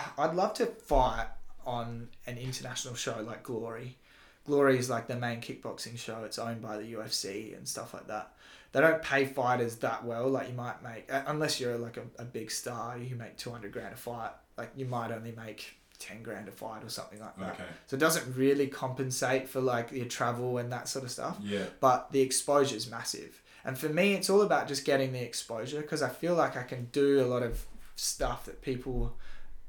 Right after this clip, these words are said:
Speaker 1: like to see, like
Speaker 2: Yeah.
Speaker 1: spinning kicks and stuff. People are really entertained by that sort of stuff.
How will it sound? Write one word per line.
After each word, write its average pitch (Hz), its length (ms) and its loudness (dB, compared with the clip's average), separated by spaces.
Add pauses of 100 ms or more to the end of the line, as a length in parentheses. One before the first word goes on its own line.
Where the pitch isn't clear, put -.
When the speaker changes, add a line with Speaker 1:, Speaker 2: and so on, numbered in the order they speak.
(160)
Speaker 1:
like 117 340 0
to 120 120 -6
see, 147 480 -2
like 104 140 -4
Speaker 2:
Yeah. - 80 4
Speaker 1:
spinning 123 260 0
kicks - 340 -8
and 117 140 -12
stuff. - 320 -12
People 123 280 -2
are 110 40 -2
really 110 280 -2
entertained 151 520 0
by 131 140 4
that - 180 2
sort 120 160 4
of 120 60 2
stuff. - 300 -6